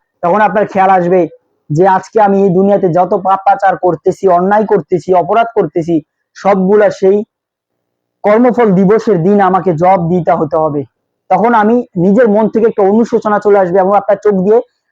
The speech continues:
যদি আপনি এটা গভীরভাবে অনুধাবন করেন, তাহলে আপনার চোখ দিয়ে ইনশাআল্লাহ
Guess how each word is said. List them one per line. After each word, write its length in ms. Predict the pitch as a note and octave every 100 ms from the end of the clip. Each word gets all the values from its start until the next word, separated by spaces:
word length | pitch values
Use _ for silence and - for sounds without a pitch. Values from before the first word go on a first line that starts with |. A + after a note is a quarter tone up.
| _ _ _ _ E3+
যদি 180 | G3
আপনি 160 | A3+ A3+
এটা 120 | A3+
গভীরভাবে 520 | E3 F3 A#3+ C4+ A#3+
অনুধাবন 460 | A3+ G#3+ G3 G#3 A3
করেন, 280 | G#3+ A#3 A3+
তাহলে 220 | F#3 F#3
আপনার 180 | F3 F3+
চোখ 120 | G#3 F3+
দিয়ে 220 | E3+ G3
ইনশাআল্লাহ 480 | E3 - G3 A#3